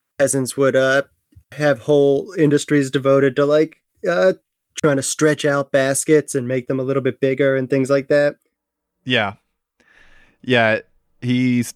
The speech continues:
Speaker 2: he says that medieval villages had, like, elaborate sets of standards on how to measure the grain, not even just, like, the, the, like, volume of it, um,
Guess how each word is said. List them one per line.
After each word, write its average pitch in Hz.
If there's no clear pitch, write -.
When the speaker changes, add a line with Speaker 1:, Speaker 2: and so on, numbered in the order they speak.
Speaker 2:
he 123
says 127
that 120
medieval 127
villages 120
had, 113
like, 107
elaborate 110
sets -
of 107
standards 107
on 104
how 107
to 113
measure 110
the 110
grain, 107
not 117
even 120
just, 113
like, 110
the, 101
the, 110
like, 104
volume 113
of 113
it, 127
um, 101